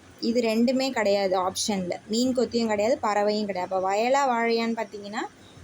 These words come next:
வாழை. இடுகுறி சிறப்பு பெயர் அது. வாழை மரத்தை மட்டும் ஸ்பெசிஃபிக்கா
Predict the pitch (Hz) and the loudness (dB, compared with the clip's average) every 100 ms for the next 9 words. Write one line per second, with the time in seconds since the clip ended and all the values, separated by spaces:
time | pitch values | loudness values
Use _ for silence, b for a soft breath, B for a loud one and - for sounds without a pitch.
0 | - - - 220 233 240 233 202 185 - | -20 -20 -8 -2 0 2 2 2 0 -4
1 | - - - - - - - - - - | -12 -20 -20 -20 -20 -20 -20 -20 -20 -20
2 | - - - - - 208 226 262 262 277 | -20 -20 -20 -20 -10 -4 -2 0 0 4
3 | 466 480 - - - 269 269 269 214 185 | 4 2 -10 -6 0 0 0 0 0 0
4 | 170 165 156 - 196 214 240 240 214 202 | 0 -2 -6 -6 -2 0 2 0 0 -2
5 | 202 202 254 - 220 - 233 240 | -2 -2 -4 -2 -4 -2 -4 -2